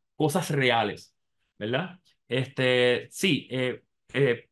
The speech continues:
chat G P T puede generar imágenes, ¿verdad? Vamos a crear un G P T nuevo. Vamos a hablar un poco sobre las imágenes para quizás darte una idea.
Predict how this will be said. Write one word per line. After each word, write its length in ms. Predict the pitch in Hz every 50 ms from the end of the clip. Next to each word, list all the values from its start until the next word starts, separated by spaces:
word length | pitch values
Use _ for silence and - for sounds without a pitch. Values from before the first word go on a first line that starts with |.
| _ - _ _
chat 260 | - - 165 151 147
G 120 | 151 170 156
P 100 | 170 175
T 240 | 175 214 220 196
puede 320 | 160 - 156 156 156 175 175
generar 340 | 180 190 185 185 190 190 190
imágenes, 480 | 185 160 160 170 156 147 120 113 107
¿verdad? 260 | 110 113 113 135 160
Vamos 200 | 170 147 139 143
a 20 | 156
crear 160 | 156 165 170
un 140 | 175 175 175
G 100 | 180 180
P 120 | 180 185
T 120 | 180 190 190
nuevo. 520 | 190 196 190 175 143 131 143 160 - _ _ _ _ _ _ _ _
Vamos 220 | - 117 131 147 165
a 40 |
hablar 180 | 160 160 165 160
un 100 | 170 160
poco 220 | - 165 151 175
sobre 260 | 160 - 160 151 147 143
las 180 | 135 131 139
imágenes 500 | 131 131 147 151 156 147 123 117 113 113 -
para 280 | 113 113 110 110 110 110
quizás 260 | 117 110 120 113 117
darte 200 | 131 139 143 143
una 120 | 156 156
idea. 360 | 147 131 127 123 107 110 113